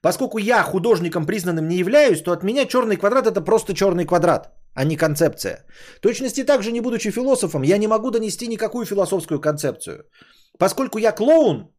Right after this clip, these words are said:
то все, что я произношу, это клоунада. И насколько бы серьезными не были мои мысли, насколько бы я не был уверен в себе, насколько бы вы где-нибудь в глубине души не понимали, что я прав, все равно это будет клоунада.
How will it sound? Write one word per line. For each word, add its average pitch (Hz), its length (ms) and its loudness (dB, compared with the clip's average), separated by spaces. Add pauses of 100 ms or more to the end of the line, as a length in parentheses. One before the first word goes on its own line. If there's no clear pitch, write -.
(520)
то 196 100 0
все, 233 200 -2
что - 120 -4
я 196 100 4
произношу, 190 600 0
это 180 140 0
клоунада. 185 680 2 (1120)
И 139 80 0
насколько 240 400 -2
бы 226 100 -2
серьезными 220 540 -2
не 214 120 0
были 196 180 2
мои 196 180 0
мысли, 226 540 -4 (1000)
насколько 214 480 -2
бы 202 340 2
я 202 260 2
не 208 160 0
был 185 160 2
уверен 190 260 2
в 160 60 -6
себе, 185 220 -2
насколько 180 400 -2
бы 180 120 0
вы 170 320 -2
где-нибудь 160 440 -2
в 147 40 -4
глубине 202 300 -2
души 208 260 -6
не 190 100 -4
понимали, 180 420 -6
что 151 160 -10
я 147 100 2
прав, 196 360 -4 (560)
все 190 160 0
равно 208 240 2
это 214 140 0
будет 202 240 -4
клоунада. 180 720 0